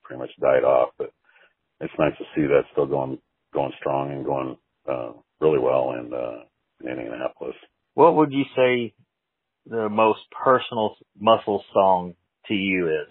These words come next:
Speaker 1: Uh, see, there's a couple. Um, I think, uh, "Blackout Girl" was somewhat personal in the way that, um, Jill, my,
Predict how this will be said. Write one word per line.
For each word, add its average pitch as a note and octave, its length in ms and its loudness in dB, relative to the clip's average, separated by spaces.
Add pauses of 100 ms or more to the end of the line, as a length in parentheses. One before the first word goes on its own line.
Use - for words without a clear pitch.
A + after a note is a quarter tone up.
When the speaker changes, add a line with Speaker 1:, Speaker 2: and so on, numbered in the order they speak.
Speaker 1:
Uh, A2+ 440 0 (120)
see, F2+ 160 -2
there's A#2+ 180 4 (240)
a - 140 -8
couple. F2 520 4
Um, D#2+ 480 4 (120)
I F2 80 -4 (100)
think, A#2+ 240 -2
uh, F2 160 6
"Blackout D#2 640 2
Girl" D#2 460 0 (160)
was D#2 120 -8 (160)
somewhat F#2 380 2 (800)
personal E2 440 4
in C#2+ 80 0
the C#2 40 -2
way C#2+ 300 8
that, C#2 340 6
um, C2+ 420 6 (160)
Jill, D2+ 460 6 (300)
my, C2+ 340 0